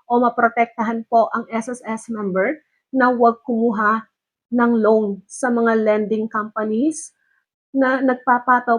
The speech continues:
po ng napakataas na interes. I'm sure po maraming mga S S S members ang nagtatanong kung ano ang bagong features ng programang ito. Ang programang S S S Loan Lite po, pwede po kayong makapag-loan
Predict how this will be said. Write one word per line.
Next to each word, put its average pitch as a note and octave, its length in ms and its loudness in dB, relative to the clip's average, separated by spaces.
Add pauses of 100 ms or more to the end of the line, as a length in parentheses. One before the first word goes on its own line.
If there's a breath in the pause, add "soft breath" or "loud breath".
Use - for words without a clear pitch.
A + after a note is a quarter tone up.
po C#4 320 4
ng B3 240 -4
napakataas A#3 1040 -2
na A#3 160 -12
interes. F#3+ 800 -4 (400)
I'm D#4 240 6
sure D#4 320 -4
po D4 320 8
maraming C4 400 4
mga A#3+ 320 -2
S A#3 160 0
S A#3+ 160 -10
S A3+ 240 0
members A3+ 640 0
ang A3 160 -2
nagtatanong G3+ 800 -2
kung C4 240 0
ano B3 240 -2
ang B3+ 160 0
bagong G#3+ 400 0
features A#3+ 640 -2
ng A3 160 -6
programang G3 640 -4
ito. E3 400 -6 (640)
Ang D#4 240 6
programang B3+ 560 6
S A3+ 240 -4
S A#3+ 80 -6
S A3 320 0
Loan A3 240 0
Lite G3 320 -2
po, C4+ 320 0 (960)
pwede B3+ 240 2
po C4+ 160 -6
kayong B3 400 -2
makapag-loan A3 800 -2